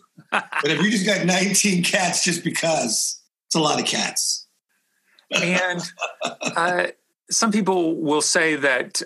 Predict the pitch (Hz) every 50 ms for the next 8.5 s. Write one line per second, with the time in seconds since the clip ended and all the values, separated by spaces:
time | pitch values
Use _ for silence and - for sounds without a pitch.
0 | - - 139 131 127 120 117 113 113 117 185 - - _ _ _ - - - _
1 | - 143 123 127 156 156 143 208 190 175 143 131 123 113 - - - 208 226 208
2 | - - - 110 107 101 - 117 107 104 101 101 - - - _ _ _ _ _
3 | _ _ - - - 135 131 127 127 123 - 123 117 110 107 101 - - 127 117
4 | 104 101 101 98 - - 139 117 107 101 - - 131 - 113 104 98 98 - -
5 | - _ _ _ 147 143 - - 220 214 196 208 190 160 151 147 143 147 143 156
6 | 180 190 190 170 160 - 135 143 151 - - - 139 123 117 113 160 160 160 -
7 | 135 123 120 120 - - 120 123 139 156 151 147 123 110 117 113 101 117 117 127
8 | 135 127 - 113 101 98 - - - -